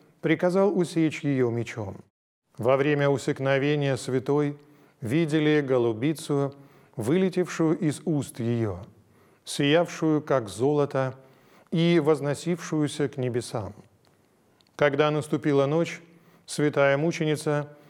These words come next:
явилась родителям своим вместе со многими другими святыми девами. Облечена была святая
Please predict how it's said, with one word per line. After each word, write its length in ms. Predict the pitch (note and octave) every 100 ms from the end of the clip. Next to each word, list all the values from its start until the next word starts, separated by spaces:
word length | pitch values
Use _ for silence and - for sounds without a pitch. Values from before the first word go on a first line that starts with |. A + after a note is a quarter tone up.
| _ -
явилась 540 | C3 E3 G#3+ G3+ F#3+
родителям 580 | C#3 B2+ C3+ C#3 C3 C3
своим 480 | - B2+ B2+ B2+ B2 - - -
вместе 540 | A2+ C3 F3 - F3
со 160 | D#3 D3
многими 580 | C3 C#3 C#3+ C#3+ C#3+ C#3
другими 720 | A#2+ B2 A2+ B2 B2 B2+ B2 - - -
святыми 640 | - C3+ C3 D3+ B2+ B2
девами. 560 | G#2+ B2 A2 G2 F2+ - - _ _ _ _ _ _ _ F3
Облечена 580 | C#3 C#3+ C#3 D3+ D3
была 240 | C#3+ C#3+ C#3+
святая 640 | C#3+ C3+ A#2+ D3+ D3+ D3